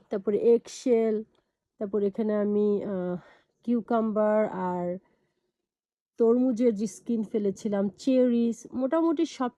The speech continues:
কিছু under the soil-এ ছিল। But somehow আমার ব্যাকইয়ার্ডে, আহ,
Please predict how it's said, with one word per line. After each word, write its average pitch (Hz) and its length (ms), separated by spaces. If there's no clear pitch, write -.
কিছু 294 260
under 233 380
the 262 320
soil-এ 208 580
ছিল। 180 320
But 220 100
somehow 240 600
আমার 220 180
ব্যাকইয়ার্ডে, 220 680
আহ, 185 380